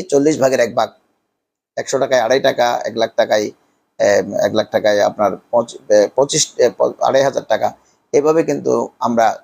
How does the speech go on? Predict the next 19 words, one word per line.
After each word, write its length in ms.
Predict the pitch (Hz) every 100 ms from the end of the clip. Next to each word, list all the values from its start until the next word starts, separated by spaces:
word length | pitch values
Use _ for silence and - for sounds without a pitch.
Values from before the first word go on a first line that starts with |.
| -
জাকা-, 240 | 120 - 127
এক 80 | 131
হাজার 180 | 139 131
টাকায় 240 | 123 120 113
পঁচিশ 260 | 135 147 180 -
টাকা, 280 | 120 127 - _ _ -
এভাবে 220 | 175 180
কিন্তু 200 | 180 147
আমরা 260 | 131 127 120
জাকাত 340 | 120 120 110
আদায় 220 | 104 101
করতেছি। 420 | - - - - - _
ঠিক 160 | 180 180
exactly 480 | 151 113 147 160 202
শরীরের 460 | - - 190 196 185
একটা 200 | - 131
জাকাত 280 | 120 113
আছে 220 | 113 - 113
বৎসরান্তে, 600 | 110 - 107 98 -